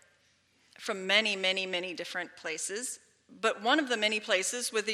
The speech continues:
the Unitarian Universalist Association in nineteen eighty-eight. And at that time, she gave a speech about why she wrote this book about slavery. She said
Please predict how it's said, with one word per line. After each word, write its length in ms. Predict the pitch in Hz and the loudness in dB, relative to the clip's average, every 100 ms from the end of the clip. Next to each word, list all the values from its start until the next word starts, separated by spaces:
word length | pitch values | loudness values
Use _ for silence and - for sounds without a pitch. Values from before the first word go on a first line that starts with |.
| 196 - - | -4 -6 -8
the 80 | 202 | -2
Unitarian 800 | 226 247 247 240 226 220 220 220 | 2 2 0 2 2 4 2 -2
Universalist 760 | 202 196 190 - 190 175 - | -4 -2 -4 -4 -4 -4 -4
Association 1040 | 196 - 196 - 196 175 175 190 180 175 - - | -4 -2 -2 -2 -2 -2 0 -2 -4 -8 -14 -10
in 160 | 208 | -2
nineteen 400 | 214 220 214 240 | 2 2 0 -4
eighty-eight. 500 | 180 202 202 185 165 - - _ _ _ _ _ _ | -2 -4 -2 -4 -4 -10 -20 _ _ _ _ _ _
And 140 | 208 240 | 0 0
at 100 | 262 | 4
that 180 | 277 - | 4 4
time, 380 | 302 311 254 | 2 4 4
she 160 | 233 247 | 2 0
gave 160 | 254 226 | -2 -2
a 60 | |
speech 720 | - - 226 196 - - - - - | -2 -2 0 -2 0 -2 -2 -6 -4
about 420 | 202 220 190 - | 2 4 2 0
why 340 | 196 226 269 285 | 2 4 6 4
she 280 | - 285 233 | 2 0 -2
wrote 280 | 196 185 | -2 -2
this 200 | 190 180 | -4 -6
book 400 | 175 233 139 - - | -4 -4 -4 -6 -6
about 280 | 196 185 - | -2 -2 -2
slavery. 680 | - 208 196 185 147 123 - - _ _ _ _ _ _ _ _ | -4 -2 -2 -2 -4 -6 -10 -20 _ _ _ _ _ _ _ _
She 200 | - 262 | -2 0
said 460 | 247 311 302 294 | 2 2 4 2